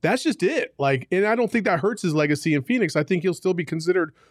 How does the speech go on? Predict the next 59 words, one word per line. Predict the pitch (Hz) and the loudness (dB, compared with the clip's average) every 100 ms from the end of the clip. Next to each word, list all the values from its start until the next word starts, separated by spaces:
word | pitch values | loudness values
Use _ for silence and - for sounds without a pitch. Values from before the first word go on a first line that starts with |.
| _ | _
one | 156 | 0
of | 165 | 0
the | 156 | 2
greatest | 147 165 - | 2 0 0
guards | 143 147 | 0 2
we've | 147 139 | 0 0
ever | 139 139 | 2 2
had | 147 | 2
in | 139 | 0
franchise | 127 143 131 135 123 | 0 -2 0 0 0
history. | 104 - 117 | 0 2 2
I | |
don't | 147 143 | 2 0
think | 143 | 0
that | 139 147 | 0 0
he'd | 196 | 0
be | 170 170 | 0 0
top | 165 147 | -2 -2
two. | - 233 240 107 _ _ _ - | -2 0 0 -2 _ _ _ -2
Um, | 123 127 127 131 | 0 2 0 0
I | |
don't | 190 226 | -2 0
think | 139 | 0
that | 117 | 0
changes | - 220 240 135 | -2 -2 0 0
at | 123 | 2
all | 120 127 | 2 0
because | 131 151 | -2 -2
you | 165 | -4
still | - 311 | -2 -2
can't | 247 - | 0 0
take | - 190 | 0 0
away | 160 185 | 0 0
all | 147 | 0
the | 170 | -2
clutch | - 175 175 - | -2 -2 -2 -4
play | - 170 156 127 - _ | -2 0 0 -2 -10 _
that | 151 | -2
he's | 139 120 | -2 0
had, | 180 196 | 0 0
even | 196 277 339 | 0 0 2
just | 302 277 | 0 -2
a | |
round | 226 233 240 | 0 0 0
ago. | 175 143 302 131 113 | 0 2 0 0 -2
You | 120 | -2
know | 135 | 0
what | 139 | 0
I | |
mean? | 156 185 | 0 0
Like, | 127 123 _ _ - | 0 -2 _ _ -4
and | 151 | 0
he | 170 | 2
had | 185 165 160 | 2 -2 -4
such | - 214 | -4 -4
a | 170 | -4
dominant | 135 160 208 214 190 - _ _ - | 0 2 2 2 0 -2 _ _ -4
run | 135 147 247 | 0 0 2
here | 254 175 131 120 | 2 4 4 2